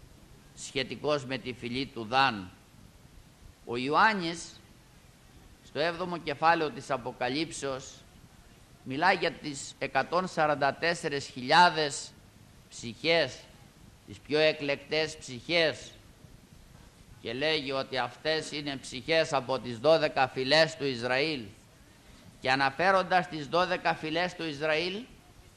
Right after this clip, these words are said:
δεν αναφέρει τη φυλή του Δαν, αλλά αντί της φυλής του Δαν, αναφέρει φυλή Μανασί, ενός ιού του Ιωσήφ.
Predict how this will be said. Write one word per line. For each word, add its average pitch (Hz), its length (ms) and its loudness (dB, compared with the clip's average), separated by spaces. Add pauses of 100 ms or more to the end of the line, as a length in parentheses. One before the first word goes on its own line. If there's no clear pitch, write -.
(680)
δεν 190 200 2
αναφέρει 180 540 4
τη 147 180 -4
φυλή 143 340 -2
του 135 160 -2
Δαν, 143 460 2 (2250)
αλλά 151 220 6
αντί 156 260 4
της 196 220 -2
φυλής 185 480 0
του 170 120 -4
Δαν, 202 440 6 (840)
αναφέρει 180 800 2
φυλή 180 340 4
Μανασί, 190 760 4 (1800)
ενός 170 440 -2
ιού 180 300 0
του 170 100 -4
Ιωσήφ. 160 520 0